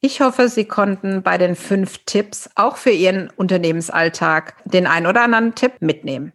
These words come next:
Ich möchte mich an der Stelle noch einmal ganz herzlich bei Michael Assauer bedanken. Einmal, dass ich beim Talente-Podcast dabei sein durfte, aber auch, dass ich diese Episode hier im Übernahme als Chance-Podcast verwenden darf.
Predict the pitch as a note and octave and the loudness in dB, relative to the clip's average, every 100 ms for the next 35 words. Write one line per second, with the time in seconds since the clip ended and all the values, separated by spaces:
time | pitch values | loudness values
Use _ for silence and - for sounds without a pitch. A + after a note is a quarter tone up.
0 | _ _ A3+ C#4+ D#4+ D#4+ C#4+ C#4 C#4+ - | _ _ 0 2 0 0 2 2 2 -2
1 | F3 E3+ B3 - - - D#3+ F3+ B3+ - | 2 2 2 -2 -4 0 0 2 -2 -4
2 | D#3+ E3+ - D#3+ E3 E3 E3 D#3+ E3+ - | -2 -2 0 -2 0 0 0 -2 -4 -2
3 | G#3 C#4+ - A#3 A3+ G#3 - F#3 F#3 F#3 | 0 0 0 -2 -2 -8 0 0 2 2
4 | E3+ E3 D#3 - D#3 D3+ - C#3+ D3 - | 2 2 0 -2 0 0 0 -4 -4 -4
5 | A#3+ - _ _ - B3+ D4 C#4+ B3 A#3+ | -6 -6 _ _ -2 2 4 4 2 -2
6 | - G#3 G3+ G#3 G#3+ G#3 - G3+ G3+ F#3+ | -2 -2 0 0 2 2 -2 -2 -2 -2
7 | F#3+ G3 D#4 E4 G#3 G3 G#3+ - C#4 C#4 | -2 0 0 2 0 0 -4 -2 -4 -4
8 | - _ B3 D4+ D4+ - C4 C4 C#4 - | -20 _ 0 4 4 4 2 -2 -2 0
9 | A#3 A#3 A3+ G#3+ G3 G3 F3+ F#3 F#3 E3+ | 2 0 0 0 2 0 2 0 2 2
10 | F3+ F#3+ - _ - F3+ F3 F3 F3+ E3+ | 2 0 -4 _ -2 2 4 2 2 2
11 | E3 D3+ D3+ D3+ - F#3 G3+ - D#3 D3+ | 2 2 2 0 0 0 0 0 0 0
12 | E3 - - - D#3 D#3 - G#3 G3+ F3 | -4 -4 -4 -4 -4 -4 -4 0 0 -2
13 | - C3+ E2+ C3 - | -8 -8 -6 -6 -8